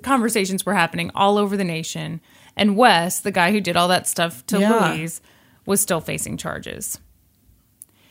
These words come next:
Speaker 1: His trial was getting closer and closer. He faced up to twenty years in prison.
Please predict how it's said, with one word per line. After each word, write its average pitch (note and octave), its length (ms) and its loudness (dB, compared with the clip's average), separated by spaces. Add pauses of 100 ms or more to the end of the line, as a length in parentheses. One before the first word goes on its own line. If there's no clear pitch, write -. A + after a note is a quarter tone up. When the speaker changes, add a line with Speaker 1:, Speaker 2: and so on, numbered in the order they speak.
(180)
Speaker 1:
His B3+ 220 0
trial G#3 560 0
was F#3 160 -4
getting F3+ 240 -2
closer F3 640 -4
and F3+ 100 -6
closer. - 640 -10 (580)
He A3 160 -4
faced G3+ 420 -4
up - 140 -10
to F#3+ 80 -10
twenty E3+ 440 -6
years D#3 460 -10
in E3 160 -10
prison. D#3 480 -10